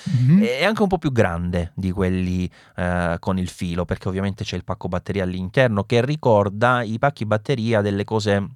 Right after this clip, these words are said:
Speaker 2: della famiglia Bosch, eh, però di quelle a dodici volt, non so se hai presente.
Speaker 1: Quelli s-, simil triangolari.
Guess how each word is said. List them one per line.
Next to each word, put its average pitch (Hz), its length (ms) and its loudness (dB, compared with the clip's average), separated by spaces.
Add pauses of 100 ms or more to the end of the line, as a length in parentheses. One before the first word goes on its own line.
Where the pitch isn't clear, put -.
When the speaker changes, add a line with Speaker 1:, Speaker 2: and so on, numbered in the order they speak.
(140)
Speaker 2:
della 104 240 0
famiglia 117 380 2
Bosch, 113 460 2
eh, 101 840 4
però 104 220 0
di 101 140 -4
quelle 101 240 0
a - 20 2
dodici 101 320 -2
volt, 92 400 -2
non 98 140 -2
so 98 100 -6
se 95 80 -4
hai 92 60 -2
presente. 90 500 -4 (240)
Speaker 1:
Quelli 156 380 2
s-, 135 280 -6 (120)
simil 160 560 2
triangolari. 135 1000 2